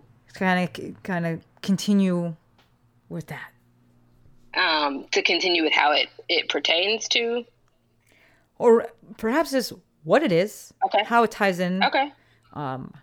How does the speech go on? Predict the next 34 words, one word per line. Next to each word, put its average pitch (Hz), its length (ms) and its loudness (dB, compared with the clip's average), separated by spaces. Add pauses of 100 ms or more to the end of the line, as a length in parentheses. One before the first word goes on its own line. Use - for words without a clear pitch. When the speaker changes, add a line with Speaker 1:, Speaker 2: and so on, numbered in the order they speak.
Speaker 1:
have 170 200 -6
you, 220 260 2
how, 185 200 2
how 175 200 0 (120)
it's, - 460 -6
it's, - 440 -8 (540)
'cause 233 220 0
part 359 180 6
of 311 60 0
the 294 60 2
question 180 460 2
here, 160 220 -2
and 160 80 -2
I'm, 175 100 2
I'm 202 160 6
being 214 140 8
a 185 60 4
bad 160 240 4
host 143 300 -4
here, 135 200 -4
but 135 220 -6
my, 143 100 -6
my 151 140 -8
brain 151 260 -4
is, 143 160 -8
like, 135 220 -8
going 139 260 -6
a 139 40 -6
million 135 280 -4
miles 139 220 -6
a - 40 -14
minute. - 220 -8
Speaker 2:
Cool. - 260 -2 (300)
Speaker 1:
Uh, 52 220 -12